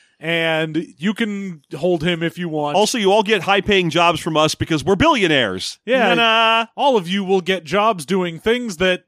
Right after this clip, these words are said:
Speaker 1: you're good at. So, guy who's obsessed with expensive cars, you are a chauffeur. And Thongs, you can be a bodyguard 'cause you're Jackie Chan, <laughs> so we assume you should be good at
Speaker 2: And
Speaker 1: that.
Speaker 2: then the other guy is just the head of security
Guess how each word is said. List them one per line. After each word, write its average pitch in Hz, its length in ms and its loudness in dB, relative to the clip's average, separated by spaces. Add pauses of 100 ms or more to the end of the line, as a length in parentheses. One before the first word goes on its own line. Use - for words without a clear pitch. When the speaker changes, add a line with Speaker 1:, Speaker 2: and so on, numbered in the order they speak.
Speaker 1:
you're 233 240 -4
good 202 260 2
at. 143 320 -2
So, 170 380 0
guy 180 320 0
who's 202 160 0
obsessed 202 400 -2
with 185 100 -2
expensive 196 480 -4
cars, 220 420 0
you 254 360 2
are 190 220 2 (200)
a 185 140 -2
chauffeur. 226 720 0 (340)
And 175 520 -2
Thongs, 220 600 -2
you 220 200 0
can 240 180 -6
be 208 160 -2
a 190 80 0
bodyguard 185 840 0
'cause 180 280 -2 (240)
you're 196 160 -2
Jackie 233 400 -2
Chan, 226 460 0
<laughs> - 0 -
so 233 260 0
we 220 140 -6
assume 240 340 -4
you 233 100 -4
should 208 200 -12
be 226 80 -10
good 269 180 0
at 220 100 0
Speaker 2:
And 151 140 -2
Speaker 1:
that. 170 60 4
Speaker 2:
then 165 60 0
the 160 100 2
other 180 160 2
guy 170 160 4
is 165 120 0
just 170 200 -4
the 160 60 -4
head 156 160 0
of 143 100 -2
security 110 580 -4